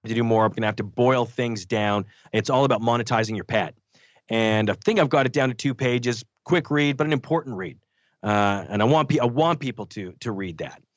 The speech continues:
Uh, so I'm gonna blast that out. Uh, also got my fingers, uh, going in a couple of other pies. Uh, don't wanna go into too much,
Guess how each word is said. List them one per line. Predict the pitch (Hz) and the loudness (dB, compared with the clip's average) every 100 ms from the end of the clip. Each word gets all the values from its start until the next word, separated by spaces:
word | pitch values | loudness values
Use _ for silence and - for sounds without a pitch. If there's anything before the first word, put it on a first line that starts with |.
| _ - | _ -10
Uh, | 95 | -6
so | 92 | 2
I'm | 131 | 2
gonna | 110 | 2
blast | 127 120 110 - | 4 4 2 0
that | 117 101 | -2 0
out. | 101 98 95 _ _ _ - | 0 -2 -2 _ _ _ -6
Uh, | 101 104 104 101 - - | 0 2 2 0 -6 -2
also | 123 170 - 180 170 | 0 2 2 2 2
got | 156 139 | 0 -2
my | 107 | -2
fingers, | 113 135 131 131 110 | -4 -4 -2 -2 -2
uh, | 123 113 | -2 0
going | 123 120 120 | 0 0 0
in | 107 | -2
a | |
couple | 131 117 | -2 0
of | 117 | 2
other | 113 113 | 2 0
pies. | - 127 117 123 117 - | 0 2 2 2 -2 -10
Uh, | 92 | -10
don't | 87 113 | -6 -2
wanna | 113 | 0
go | 113 | 0
into | 107 | -2
too | 92 - 156 | -2 0 2
much, | 143 127 | 2 0